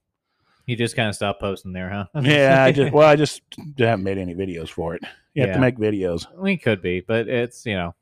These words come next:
Speaker 1: uh, since we're not on that, I can say it's like,
Speaker 2: Yeah,
Speaker 1: yeah,
Speaker 2: I still
Speaker 1: you
Speaker 2: like
Speaker 1: know.
Speaker 2: the radio, like we talked about it last week, the radio style.
Speaker 1: Yeah.
Speaker 2: You
Speaker 1: Yeah.
Speaker 2: can't, you don't have to look at us.
Speaker 1: You know, look at
Speaker 2: <laughs>
Speaker 1: everybody's ugly
Speaker 2: You
Speaker 1: face,
Speaker 2: know, you don't
Speaker 1: yeah.
Speaker 2: have to look at us.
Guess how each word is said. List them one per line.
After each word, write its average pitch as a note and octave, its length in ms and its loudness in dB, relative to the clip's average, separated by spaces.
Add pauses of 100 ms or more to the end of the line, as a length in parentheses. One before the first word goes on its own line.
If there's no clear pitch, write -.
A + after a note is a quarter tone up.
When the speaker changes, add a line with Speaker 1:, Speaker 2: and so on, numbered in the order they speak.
(120)
Speaker 1:
uh, A#2 200 -4
since C3+ 300 -6
we're B2+ 100 -2
not G#2+ 260 0
on G2+ 60 -4
that, G2 200 -2
I G2+ 100 -4
can G2+ 120 -6
say G2+ 180 -4
it's G2+ 200 -4
like, D#3+ 100 4
Speaker 2:
Yeah, C#3 100 8 (100)
Speaker 1:
yeah, C3 40 6
Speaker 2:
I C#3+ 60 6
still D3+ 280 4
Speaker 1:
you C#3+ 60 8
Speaker 2:
like C3 80 6
Speaker 1:
know. B2 40 0
Speaker 2:
the A2+ 120 2
radio, A2 440 4 (160)
like A2 160 -2
we A#2 100 0
talked G#2+ 260 0
about F#2+ 200 -4
it F2+ 40 -6
last F2+ 260 -10
week, E2+ 200 -12
the F2+ 120 -8
radio F2 400 -8
style. E2 500 -12 (640)
Speaker 1:
Yeah. D#3 300 -4 (840)
Speaker 2:
You D#3+ 100 -6
Speaker 1:
Yeah. E3+ 60 -4
Speaker 2:
can't, - 180 -2
you A2+ 100 4
don't G#2+ 140 0
have G2 120 -6
to F#2 80 -10
look F#2 180 -6
at E2 80 -8
us. - 180 -10 (1040)
Speaker 1:
You F#2+ 80 -14
know, G2 140 -12
look G2+ 120 -14
at F#2+ 60 -10
Speaker 2:
<laughs> - 20 -8
Speaker 1:
everybody's G2+ 280 -2
ugly B2 360 4
Speaker 2:
You D3+ 40 8
Speaker 1:
face, D3 220 4
Speaker 2:
know, D3 40 2
you C3 100 4
don't C3 200 4
Speaker 1:
yeah. A#2 80 2
Speaker 2:
have A#2+ 80 2
to A#2 80 2
look G#2+ 160 0
at F#2 100 -4
us. - 160 -10